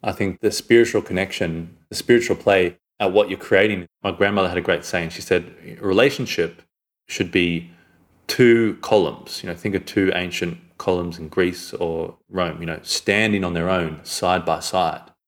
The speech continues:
but they're not bent over, leaning on each other. So for my entrepreneurial journey, I've had to focus that, okay, I can't just have this, you know, emotional side down pat.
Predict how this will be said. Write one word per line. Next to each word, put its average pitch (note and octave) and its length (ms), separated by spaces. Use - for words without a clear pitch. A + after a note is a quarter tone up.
but F2+ 100
they're F2 100
not G#2 280
bent F#2 260
over, F2+ 280
leaning F2 340
on D#2 100
each D2+ 180
other. - 340
So F#2 540
for - 140
my G2 300
entrepreneurial E2+ 580
journey, A2 420
I've F#2+ 160
had G#2+ 180
to F#2+ 60
focus A#2 400
that, - 140
okay, F2+ 160
I F2 40
can't A2+ 340
just - 240
have E2+ 380
this, - 420
you F#2+ 80
know, E2+ 120
emotional F#2 500
side E2+ 380
down E2 240
pat. F2 260